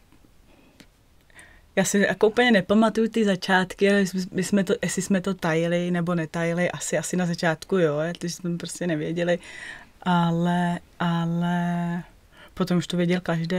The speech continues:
No asi úplně jednoduchý to nebylo, každý jako s-, já jsem musela podávat jako doopravdy hodně dobrý výkony na hřišti, aby,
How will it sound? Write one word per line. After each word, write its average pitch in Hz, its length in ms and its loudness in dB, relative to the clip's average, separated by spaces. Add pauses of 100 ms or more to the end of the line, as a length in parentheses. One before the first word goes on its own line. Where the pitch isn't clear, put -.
(480)
No 190 60 4
asi 202 200 2
úplně 208 340 2
jednoduchý 196 800 2
to 208 120 2
nebylo, 190 440 2
každý 180 280 -2
jako 180 220 -2
s-, - 260 -12 (300)
já 165 100 0
jsem 190 160 0
musela 180 300 2
podávat 175 420 2
jako 180 140 -2
doopravdy 180 520 2
hodně 185 580 6
dobrý 190 460 4 (240)
výkony 190 420 4
na 190 100 6
hřišti, 175 680 0
aby, 185 280 0